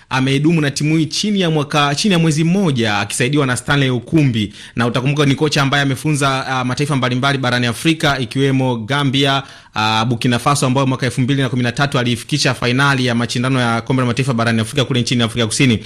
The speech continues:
Je, mashabiki wa soka nchini Kenya wanaweza kuwa na imani na kocha huyu ili aweze kuifunza Harambee Stars kwa muda mrefu?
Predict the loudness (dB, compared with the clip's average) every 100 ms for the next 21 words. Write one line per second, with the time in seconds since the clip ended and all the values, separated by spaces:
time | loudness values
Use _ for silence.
0 | -10 -14 -6 2 4 4 2 -4 -6 -4
1 | -2 -2 -2 -4 -2 -2 -2 -2 -2 -2
2 | 0 0 -2 0 0 0 0 0 0 0
3 | -2 -2 0 2 2 0 -4 -20 -20 _
4 | 0 2 2 0 0 -2 -2 0 2 2
5 | 0 0 -2 -2 -2 0 0 0 0 0
6 | -2 -4